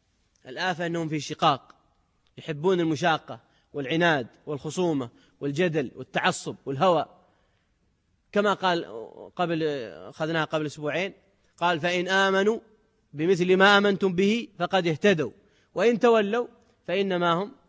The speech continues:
في شقاق فسيكفيكهم الله وهو السميع العليم". كل من أعرض عن الحق الواضح هذا هو. ذلك بأن الله نزل الكتاب بالحق، ما له حد عذر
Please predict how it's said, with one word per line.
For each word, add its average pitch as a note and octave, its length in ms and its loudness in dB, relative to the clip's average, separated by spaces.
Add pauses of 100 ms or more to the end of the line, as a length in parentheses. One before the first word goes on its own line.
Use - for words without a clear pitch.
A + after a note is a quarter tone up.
(320)
في E3 140 -4
شقاق D#3+ 580 0 (220)
فسيكفيكهم F3 840 -4
الله A#2+ 320 -10 (400)
وهو E3 180 -2
السميع D#3+ 400 0
العليم". C3+ 380 0 (1300)
كل C4 220 2
من A#3 120 8
أعرض A3 320 10
عن F#3 160 0
الحق F3+ 580 0
الواضح A3+ 540 0 (240)
هذا E3+ 220 0
هو. A#2 100 -10 (340)
ذلك G#3+ 460 8
بأن A3 380 0
الله G#3+ 260 2
نزل A3 300 -2
الكتاب G#3+ 360 0
بالحق، B3 380 -4
ما G3 160 0
له F3+ 80 0
حد D3 200 -4
عذر A#2+ 200 -8